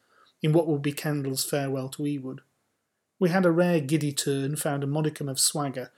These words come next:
and thumped the desperately poor Newcastle side withdrawn with ten days earlier,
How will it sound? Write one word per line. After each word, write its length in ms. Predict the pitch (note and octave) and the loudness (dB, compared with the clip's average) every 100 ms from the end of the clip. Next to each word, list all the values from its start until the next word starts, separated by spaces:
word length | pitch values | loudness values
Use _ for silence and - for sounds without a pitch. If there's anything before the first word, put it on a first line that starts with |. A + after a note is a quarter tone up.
| _ _ | _ _
and 100 | D#3 | -6
thumped 320 | - F3+ F3 D#3+ | 0 2 2 0
the 60 | |
desperately 480 | D3+ D3+ - D3+ C#3+ | 0 0 -2 -6 -6
poor 240 | - D3+ C#3 | -2 0 0
Newcastle 480 | D3+ D3+ C#3 - C3+ | -2 -2 -4 -4 -4
side 260 | D#3 C3 - | -4 -4 -6
withdrawn 460 | C#3 - D#3 D3 | -8 0 0 0
with 160 | C3+ - | -4 -6
ten 240 | D3 C3+ | -4 -4
days 240 | C3 B2+ D3+ | -2 -2 -2
earlier, 380 | D3+ C3 B2 | -2 -4 -12